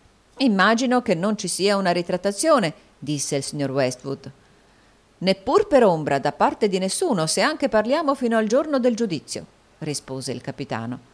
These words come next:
"La cagione principale della disputa, a quanto appreso, è una certa ragazza della quale il vostro primo ha parlato in termini che il pari Federico, difendendola, ha respinto.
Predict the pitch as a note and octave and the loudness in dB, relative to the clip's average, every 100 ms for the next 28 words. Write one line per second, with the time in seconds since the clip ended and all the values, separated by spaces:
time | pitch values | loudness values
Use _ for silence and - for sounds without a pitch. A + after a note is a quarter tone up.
0 | _ _ - G3+ G#3+ A#3 F#4+ C4+ E3+ D#3+ | _ _ -4 -2 2 0 2 0 -2 -4
1 | D#3+ F#3+ F#3+ E3+ E3+ G3 D4+ - D#3 D3+ | -2 0 0 0 0 0 -2 -4 -6 -6
2 | B2+ C#3 F3 G3 F#3 C#3 - G#3+ B3+ A#3 | -4 -4 0 0 0 -6 -2 -2 0 -2
3 | G3 - - D4 B3 G#3+ B3+ C4+ - G#3 | -4 -8 -6 -2 0 0 -2 -4 -2 -2
4 | A3+ C4 E4+ - C4+ A3+ G3 G3 A3 B3+ | 0 0 -2 -2 0 0 0 0 2 2
5 | G3 G3+ B3 - G3+ G3+ C4+ C#4 G3+ F#3+ | 2 0 -4 -2 -6 -4 -4 0 0 -2
6 | F#3 G#3 A3 A#3+ B3+ B3 A#3 A#3 A#3 A#3+ | -2 -2 0 -2 -2 0 2 4 2 0
7 | B3+ D#4+ - - - F3+ E3 D#3+ G3 F#3 | 0 0 -4 -20 -4 0 0 2 2 2
8 | F3 F3 A3+ G#3+ G#3+ D#4 D#4 G3 F#3+ G#3+ | 0 2 2 2 -2 -4 -4 -4 -4 -2
9 | F3 G3 A#3 C4+ - - C#4 C#4 D4 - | -2 -2 -2 -2 -2 -2 -2 -2 -6 -8
10 | C#3 - - | -10 -10 -10